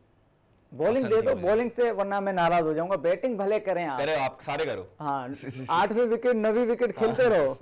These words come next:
Speaker 1: मैं एंड में जाऊंगा जब मैच
Speaker 2: एंड
Speaker 1: फंस
Speaker 2: में।
Speaker 1: जाएगा। तो कभी कोई ऐसा, ऐसा कोई मौका हुआ हो कि बड़ा टूर्नामेंट में आप गए हो, तो
Speaker 2: हम्म।
Speaker 1: आपकी आखिर में बैटिंग आई हो, सारा मैच आपके पास,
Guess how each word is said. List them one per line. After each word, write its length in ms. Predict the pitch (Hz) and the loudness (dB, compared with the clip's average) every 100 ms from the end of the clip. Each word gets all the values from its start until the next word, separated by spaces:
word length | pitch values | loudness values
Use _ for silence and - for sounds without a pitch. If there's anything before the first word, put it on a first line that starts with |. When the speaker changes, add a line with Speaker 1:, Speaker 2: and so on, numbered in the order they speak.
| - _ | -18 _
Speaker 1:
मैं 120 | 180 | -4
एंड 160 | 196 208 | -2 -2
में 140 | 214 | -2
जाऊंगा 300 | 180 175 190 | -2 -2 -2
जब 140 | 196 180 | -2 0
मैच 180 | 165 175 | 0 -2
Speaker 2:
एंड 80 | |
Speaker 1:
फंस 140 | 202 147 | -2 -2
Speaker 2:
में। 60 | |
Speaker 1:
जाएगा। 340 | 151 135 127 127 _ _ _ _ _ | -2 -4 -10 -16 _ _ _ _ _
तो 80 | 190 | -4
कभी 320 | 208 196 220 | -2 -4 -4
कोई 160 | 214 | -2
ऐसा, 500 | 220 214 202 220 - - | 0 0 0 -2 -4 -2
ऐसा 280 | 180 180 196 | -4 -2 -4
कोई 200 | 196 185 | -4 -4
मौका 380 | 160 170 175 | -2 -2 0
हुआ 520 | 180 175 - 151 160 165 | -4 -4 -6 -4 -2 -2
हो 320 | 160 156 - - | -2 -6 -10 -8
कि 60 | |
बड़ा 280 | 135 143 151 | -4 0 0
टूर्नामेंट 460 | 151 139 147 147 147 | 0 -2 -2 -4 -4
में 120 | 143 | -4
आप 200 | 135 - | -6 -8
गए 220 | 113 135 147 | -4 -2 0
हो, 160 | 147 | -2
तो 160 | 139 139 | -6 -4
Speaker 2:
हम्म। 100 | 135 | -2
Speaker 1:
आपकी 320 | 139 - 143 | -2 -4 -6
आखिर 360 | 139 135 - 147 | -4 -6 -8 -10
में 180 | 147 | -8
बैटिंग 300 | 120 127 147 | -6 -6 -6
आई 200 | 139 131 | -4 -4
हो, 160 | 135 131 _ _ | -6 -8 _ _
सारा 200 | 135 139 | -4 -4
मैच 220 | 135 139 | -4 -4
आपके 300 | 127 120 - | -6 -6 -10
पास, 300 | 123 127 - | -12 -14 -18